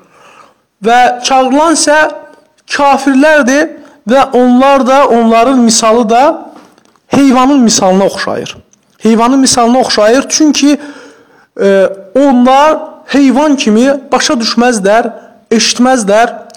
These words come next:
danışmazlar haqqı, haqqa baxmazlar və başa düşmədiklərinə görə də azarlar. Və bu babdan, deməli, dəvətə cavab verməyənlər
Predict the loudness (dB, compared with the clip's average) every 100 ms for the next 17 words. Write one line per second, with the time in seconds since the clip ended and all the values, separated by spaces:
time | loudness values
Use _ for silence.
0 | _ -2 0 0 0 0 0 0 -2 -2
1 | -4 -2 -2 -2 -2 -2 -2 0 0 0
2 | 0 0 -4 -18 -4 -2 0 -2 -4 -4
3 | -2 -2 -2 -2 0 0 0 0 2 0
4 | -2 -6 -20 -20 _ _ -2 2 0 -2
5 | -6 -10 -20 _ -20 -20 _ -2 0 0
6 | 2 0 2 2 0 -2 -10 -20 _ _
7 | _ -2 0 2 2 0 -2 -8 -20 -20
8 | -20 -4 0 2 0 -2 -2 0 0 0
9 | 0 -2 0 2 2 2 0 0 0 2
10 | 0